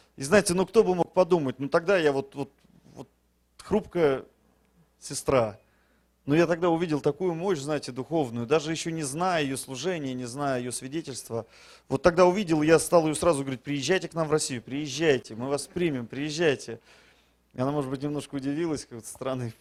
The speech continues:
<laughs> приехал человек, матрешку подарил и куда-то в Сибирь зазывает. Но и я ценю нашу дружбу. Вот уже как три года мы знаем друг друга. И для меня, правда, всегда радость встретиться, всегда радость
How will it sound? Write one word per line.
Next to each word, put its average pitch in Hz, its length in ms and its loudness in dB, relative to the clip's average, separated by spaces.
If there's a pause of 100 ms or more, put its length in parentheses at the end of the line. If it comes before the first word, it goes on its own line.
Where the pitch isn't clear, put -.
<laughs> 147 160 -16
приехал 135 400 0
человек, 131 400 2
матрешку 123 420 -4
подарил 120 380 -2
и 113 60 -8
куда-то 113 340 -10
в - 60 -14
Сибирь 135 320 -8
зазывает. 120 560 -4
Но 135 180 -6 (840)
и 156 120 2
я 185 140 8
ценю 196 280 0
нашу 170 300 0
дружбу. 143 380 0
Вот 131 180 -2
уже 143 160 -2
как 135 160 -8
три 151 160 -2
года 147 340 0
мы 127 160 -6
знаем 143 300 -2
друг 127 160 -8
друга. 127 240 -4
И 120 40 -2
для 120 140 -4
меня, 143 200 0
правда, 123 360 0 (160)
всегда 143 440 2
радость 143 380 4
встретиться, 143 720 -2 (440)
всегда 131 340 2
радость 135 520 2